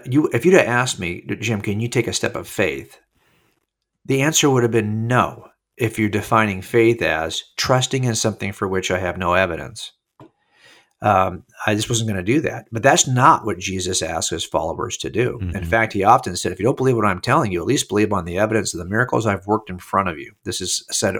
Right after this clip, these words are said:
Speaker 1: over and over again in the Gospel of John. Uh, that's a very committed evidentialist. He's not saying, "Just accept what I'm telling you. I'm wise, I'm smarter than all the other rabbis, so you should trust me." No, he worked miracles first in almost every city that he entered.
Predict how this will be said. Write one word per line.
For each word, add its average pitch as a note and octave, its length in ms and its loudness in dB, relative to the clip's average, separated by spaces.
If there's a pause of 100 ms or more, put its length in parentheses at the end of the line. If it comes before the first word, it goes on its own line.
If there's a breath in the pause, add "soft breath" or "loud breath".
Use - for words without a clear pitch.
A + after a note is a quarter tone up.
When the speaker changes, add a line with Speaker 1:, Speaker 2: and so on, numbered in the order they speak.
Speaker 1:
over C3+ 300 4
and B2 100 4
over G#2+ 240 2
again F#2+ 200 0
in F2 80 -4
the F#2+ 60 -12
Gospel F2+ 380 -4
of F#2+ 100 -8
John. B2+ 340 -2 (840 loud breath)
Uh, G#2 180 0
that's C#3+ 280 4
a - 20 0
very A2 280 2
committed A2 340 0
evidentialist. A#2 720 0
He's G2 160 -4
not B2+ 220 4
saying, E2+ 400 -4 (260)
"Just G2+ 160 -4
accept - 320 0
what F#2 100 -2
I'm D#2+ 160 -4
telling B2+ 360 0
you. F#2+ 160 -8
I'm F2+ 240 -6
wise, E2+ 420 0
I'm E2 120 -6
smarter G2+ 440 0
than E2 140 -6
all E2+ 140 -2
the E2+ 120 -8
other G2+ 140 -2
rabbis, F2 560 0
so - 140 -8
you E2 100 -6
should E2 160 -8
trust C#3 340 2
me." E2 160 -8
No, A#2+ 140 0
he D3 160 4
worked D#3+ 340 2
miracles C3 540 0
first - 500 2
in G2 80 -4
almost G2 420 -6
every D3 280 2
city C3 320 0
that A2 100 0
he F#2+ 180 -2
entered. F2 360 -6